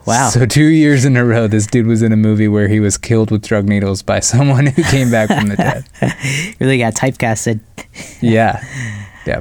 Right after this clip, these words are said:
Speaker 1: Uh, that's crazy. Like, within this, uh, th-, this story, that you have, like, two people who've, like, played similar roles before.
Speaker 2: Yeah, right?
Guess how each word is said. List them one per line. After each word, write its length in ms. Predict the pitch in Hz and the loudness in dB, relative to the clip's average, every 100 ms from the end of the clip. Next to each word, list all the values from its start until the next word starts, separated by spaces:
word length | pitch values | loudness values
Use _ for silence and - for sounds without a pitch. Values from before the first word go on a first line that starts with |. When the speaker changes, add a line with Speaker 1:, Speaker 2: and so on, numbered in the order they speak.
| - - | -6 -4
Speaker 1:
Uh, 360 | 117 117 113 | 0 0 0
that's 200 | 117 214 | 0 -2
crazy. 260 | - 220 180 | 0 2 2
Like, 180 | 120 113 | 2 2
within 240 | 135 139 135 | 0 2 2
this, 280 | 120 - 113 | 0 -2 -2
uh, 540 | 110 117 110 110 110 | 0 0 0 0 -2
th-, 260 | 98 127 90 | -4 -6 -4
this 200 | 127 123 | -2 -2
story, 280 | - 123 135 | 0 0 2
that 40 | 110 | 2
you 80 | |
have, 80 | 110 | 2
like, 160 | 113 104 | 0 0
two 160 | - | -2
people 180 | 120 123 | 0 0
who've, 160 | 107 101 | 0 0
like, 200 | 110 - | -2 -2
played 240 | - 113 | -4 -2
similar 300 | - 110 104 | 0 0 0
roles 220 | 98 117 127 | 0 -2 -4
before. 380 | 98 - 101 - _ _ - _ 123 | -8 -4 -6 -6 _ _ -20 _ -2
Speaker 2:
Yeah, 480 | 139 170 107 98 - | 2 2 0 -2 -6
right? 280 | 104 113 | -4 -2